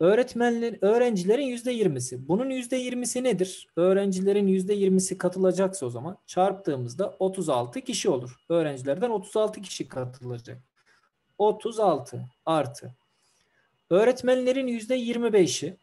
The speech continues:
O zaman öğretmenlerin yüzde yirmi beşi nedir? X bölü dört. Yani bir ifadeyi dörde böldüğünüzde yüzde yirmi beş olur. Ya da yirmi beş x bölü yüz yazabiliriz.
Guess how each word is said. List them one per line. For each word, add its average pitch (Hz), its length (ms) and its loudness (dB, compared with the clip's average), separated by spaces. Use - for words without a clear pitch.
O 147 80 -6
zaman 196 340 -2
öğretmenlerin 220 680 -2
yüzde 214 240 -6
yirmi 220 260 -4
beşi 226 240 -4
nedir? 233 340 -2
X - 300 -6
bölü 220 220 4
dört. - 340 6
Yani 151 280 2
bir 202 80 0
ifadeyi 175 520 4
dörde 180 360 6
böldüğünüzde 160 440 2
yüzde 233 260 -4
yirmi 233 280 0
beş 214 200 2
olur. 127 160 -4
Ya 180 120 2
da 170 60 2
yirmi 202 320 2
beş 226 260 0
x 180 360 -2
bölü 156 180 2
yüz 196 260 -4
yazabiliriz. 131 720 -4